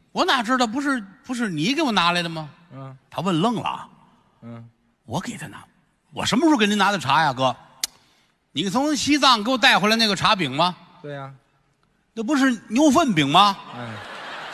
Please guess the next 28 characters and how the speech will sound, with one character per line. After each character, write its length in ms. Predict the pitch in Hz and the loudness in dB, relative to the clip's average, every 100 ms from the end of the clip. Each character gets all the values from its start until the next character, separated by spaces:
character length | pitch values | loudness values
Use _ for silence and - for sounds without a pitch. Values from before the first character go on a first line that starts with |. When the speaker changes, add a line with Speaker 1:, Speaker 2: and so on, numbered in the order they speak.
| - - | -14 -12
Speaker 2:
缺 460 | - - - 381 359 | -6 -2 2 6 6
德 240 | 214 208 | 4 2
不 140 | 214 196 | 0 -2
缺 240 | - 208 | 0 0
德 240 | 170 156 165 | 0 0 -2
呀？ 120 | 156 - | -2 2
Speaker 1:
哎， 220 | 247 294 | 4 4
怎 80 | 247 | 2
么 60 | |
给 80 | 285 | 0
我 80 | 339 | 0
挂 380 | 233 349 392 247 | 2 6 8 8
了？ 320 | 208 202 196 | 8 6 6
Speaker 2:
废 240 | 220 208 196 175 | 2 0 0 -2
话， 420 | 208 226 135 - - - - | 0 2 2 -2 -8 -20 -16
没 160 | 175 226 | -6 -4
得 80 | 240 | -4
过 180 | 240 | -2
去 60 | 180 | 0
打 320 | 147 143 214 | 0 0 -2
你 200 | 254 143 | -4 -6
去。 160 | 117 110 - | -8 -10 -14
Speaker 1:
你 100 | - | -18
看， 140 | 90 110 | -8 -4
你 60 | |
看， 240 | 117 143 127 | 0 -2 -2
这 80 | 107 | -10
人， 220 | 104 120 | -10 -10